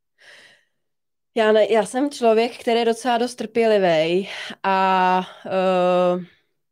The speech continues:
snažím se s tím zvířetem vždycky jako domluvit.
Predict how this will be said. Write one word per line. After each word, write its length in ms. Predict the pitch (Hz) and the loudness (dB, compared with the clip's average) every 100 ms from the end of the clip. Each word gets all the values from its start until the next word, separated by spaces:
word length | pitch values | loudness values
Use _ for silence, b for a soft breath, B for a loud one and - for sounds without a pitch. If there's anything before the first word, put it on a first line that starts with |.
| _ _ _ _ _ _ _ - | _ _ _ _ _ _ _ -20
snažím 360 | 175 214 220 208 | -4 0 2 0
se 120 | 208 | -2
s 60 | 208 | -2
tím 140 | 214 | -4
zvířetem 360 | 190 208 190 202 | -2 -2 -2 -2
vždycky 300 | 196 - 185 | -4 -6 -6
jako 180 | 185 | -2
domluvit. 520 | 196 190 190 165 156 | -2 0 0 -2 -6